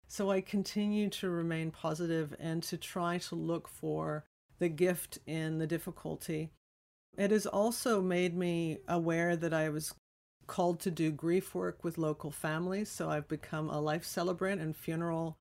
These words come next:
uh, officiant for local f-, grieving families. I'm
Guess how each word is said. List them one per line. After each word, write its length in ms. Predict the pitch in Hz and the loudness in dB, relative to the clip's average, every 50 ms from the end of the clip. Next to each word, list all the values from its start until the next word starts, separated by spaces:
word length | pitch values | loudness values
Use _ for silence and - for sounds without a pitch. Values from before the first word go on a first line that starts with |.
| _ | _
uh, 120 | - 156 - | -6 -4 -4
officiant 600 | - 160 - - - 170 165 - - 190 190 190 - | -4 -4 -4 -2 -2 0 0 0 0 0 0 -2 -4
for 180 | - - 165 | -6 -4 -2
local 380 | 156 160 160 160 151 - 170 160 | 0 0 0 -2 -2 -4 -4 -6
f-, 140 | 151 - - - 160 | -6 -8 -12 -10 -4
grieving 380 | - 165 160 156 165 160 160 | -2 0 0 0 0 -2 -2
families. 720 | - - 165 151 156 160 165 170 175 185 196 196 196 - - _ _ _ _ _ _ _ _ _ _ _ - | -2 -2 0 0 0 0 -2 -2 -2 -2 -2 -4 -4 -8 -12 _ _ _ _ _ _ _ _ _ _ _ -8
I'm 320 | 151 151 151 147 151 - | -6 -4 -4 -4 -6 -6